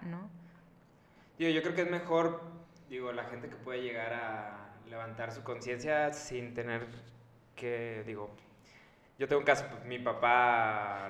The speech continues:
Speaker 2: le gustan mucho los libros de levantar conciencia y todo eso. Y sin, y bajándole la tomada y bajándole a todo, ha sido increíble cómo una persona puede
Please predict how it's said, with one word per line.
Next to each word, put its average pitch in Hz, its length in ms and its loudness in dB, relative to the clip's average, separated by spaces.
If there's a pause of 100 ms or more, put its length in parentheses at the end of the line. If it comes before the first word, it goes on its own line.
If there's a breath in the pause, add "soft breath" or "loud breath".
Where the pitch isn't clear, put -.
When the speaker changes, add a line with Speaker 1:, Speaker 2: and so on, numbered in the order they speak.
Speaker 2:
le 107 80 -4
gustan 110 260 -6
mucho 113 220 -8
los 107 140 -6
libros 107 320 -6
de 98 220 -10
levantar 98 440 -14
conciencia 110 420 -14
y - 40 -20
todo 107 180 -4
eso. 147 320 -4 (1040 loud breath)
Y 131 140 -4
sin, 127 960 -4
y 131 100 -2
bajándole 131 480 4
la 135 140 4
tomada 147 580 4
y 131 60 2
bajándole 131 360 -2
a - 60 -8
todo, 131 380 0
ha 113 100 2
sido 113 800 0 (240)
increíble 135 640 2
cómo 131 260 0
una 131 220 0
persona 123 420 -4
puede 120 800 0